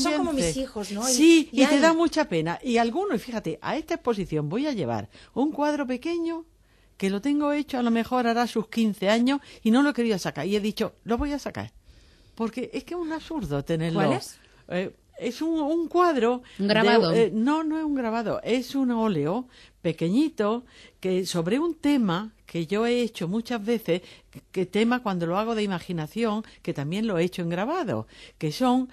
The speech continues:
Speaker 2: las madres de la naturaleza que decía Goethe, que viven debajo de la tierra, y son las que, mm, eh, eh, conservan el equilibrio de la naturaleza.
Speaker 1: Ajá.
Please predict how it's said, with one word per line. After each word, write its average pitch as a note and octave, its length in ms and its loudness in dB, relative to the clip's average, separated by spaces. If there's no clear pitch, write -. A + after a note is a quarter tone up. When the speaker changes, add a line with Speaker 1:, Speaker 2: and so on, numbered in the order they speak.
Speaker 2:
las D3+ 220 -4
madres B3+ 420 -2
de B3 100 0
la A#3+ 140 0
naturaleza A3 800 0
que D#3+ 140 -6
decía F#3 340 -6
Goethe, E3+ 440 -4
que E3 160 -2
viven F#3+ 540 -2
debajo E3 460 -2
de G3 100 -2
la D3+ 140 -2
tierra, C#3 500 -4
y F#3 140 -4
son A#3+ 440 -2
las D3 360 -6
que, D3 340 -4
mm, D#3 420 -4
eh, C#3 40 -10
eh, D3+ 600 -6
conservan A#3 720 2
el F3+ 100 -2
equilibrio A3 600 0
de B3+ 80 -2
la A#3+ 100 -2
naturaleza. A#2+ 800 -4
Speaker 1:
Ajá. F3 160 -14